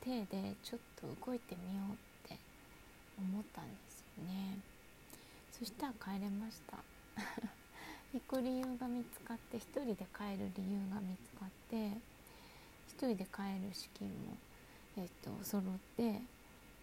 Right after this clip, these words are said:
あの、予定が全て整って、一人で帰りましたね。うん、そう思うとね、なんかやっぱり、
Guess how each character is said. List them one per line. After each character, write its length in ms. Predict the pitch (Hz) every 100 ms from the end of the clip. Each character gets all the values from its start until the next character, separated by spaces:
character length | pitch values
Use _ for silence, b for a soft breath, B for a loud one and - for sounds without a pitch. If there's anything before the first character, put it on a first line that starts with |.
| - -
あ 40 | 202
の、 360 | 185 180 190
予 80 | 208
定 260 | 202 202 208
が 100 | 202
全 300 | - 254 214
て 180 | - - -
整 240 | 196 190 185
っ 200 | 185 190 -
て、 120 | 262 214 233 - - - -
一 80 | -
人 80 | 214
で 160 | 175 156 - - - - - 202
帰 80 | 180 190
り 60 |
ま 220 | 190 190
し 80 | -
た 100 | -
ね。 60 | - - - - - - - - - - - - - - - - B B B B B B - -
う 360 | 180 180 202
ん、 40 | 208
そ 140 | -
う 60 | 285
思 200 | 294 370
う 60 | -
と 60 | - 202
ね、 140 | 202 226
な 140 | 220
ん 40 | 220
か 140 | 214
や 80 | 202
っ 20 | -
ぱ 100 | 202
り、 200 | 190 -